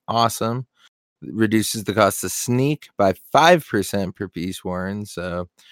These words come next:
you wear five to seven pieces. Once again, you're looking at twenty-five to thirty-five percent. Reduces the cost of block by three percent. That is awesome. Everyone knows how important blocking is, especially in P V P.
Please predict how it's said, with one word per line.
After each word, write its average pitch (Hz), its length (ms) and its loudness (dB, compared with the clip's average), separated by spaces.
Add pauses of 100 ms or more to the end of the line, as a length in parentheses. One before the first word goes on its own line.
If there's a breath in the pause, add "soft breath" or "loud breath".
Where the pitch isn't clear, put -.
(240 soft breath)
you 110 100 -2
wear 98 240 4
five 104 600 2
to 101 120 -8
seven 104 360 -2
pieces. 107 440 -4
Once 95 220 -8
again, 113 180 -4
you're 95 140 -4
looking 90 180 -8
at 85 140 -8
twenty-five 95 460 -6
to 92 60 -14
thirty-five 90 480 -6
percent. 101 520 -8 (640 soft breath)
Reduces 131 460 2
the - 80 -20
cost 139 280 4
of 113 140 -6
block 123 460 2
by 95 160 2
three 95 260 -6
percent. 85 560 -12 (160)
That 104 180 6
is 101 120 0
awesome. 110 420 0
Everyone 113 320 0
knows 113 220 0
how 113 120 0
important 101 400 -4
blocking 98 460 -2
is, 95 180 -6
especially 104 520 -6
in 104 100 -8
P 101 140 -10
V 95 120 -6
P. 87 380 -10